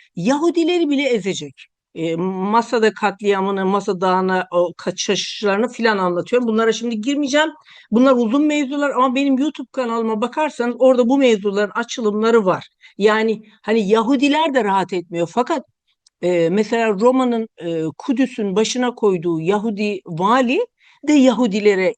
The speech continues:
eziyet yapıyor. Yani Yahudilerin de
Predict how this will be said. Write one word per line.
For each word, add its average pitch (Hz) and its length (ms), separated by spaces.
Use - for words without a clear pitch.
eziyet 165 400
yapıyor. 147 480
Yani 202 340
Yahudilerin 294 640
de 240 180